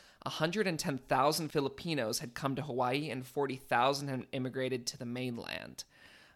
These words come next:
Um, and the reason so many people could freely travel is because they were considered U S nationals and were excluded from the very racist, uh,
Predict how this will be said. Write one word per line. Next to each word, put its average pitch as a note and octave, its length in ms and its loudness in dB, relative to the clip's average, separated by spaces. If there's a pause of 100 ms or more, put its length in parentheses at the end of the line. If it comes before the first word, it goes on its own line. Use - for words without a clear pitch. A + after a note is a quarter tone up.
(140)
Um, B2 500 0 (560)
and C3+ 240 2
the C3 80 0
reason G3+ 260 0
so E3+ 160 2
many C#3 180 0
people C#3 320 -2
could B2 160 -6
freely A#2 320 -2
travel C#3+ 520 2
is C3 140 0
because C3+ 400 -2
they C3+ 80 2
were D3+ 300 4
considered A#2+ 500 -2
U A#2 160 0
S A#2 120 0
nationals A#2+ 600 -2
and B2+ 120 -2
were A#2+ 100 0
excluded C3+ 600 0
from C#3 300 -4
the C3 100 -2
very D3 440 6
racist, A#2+ 760 0 (540)
uh, A#2+ 300 4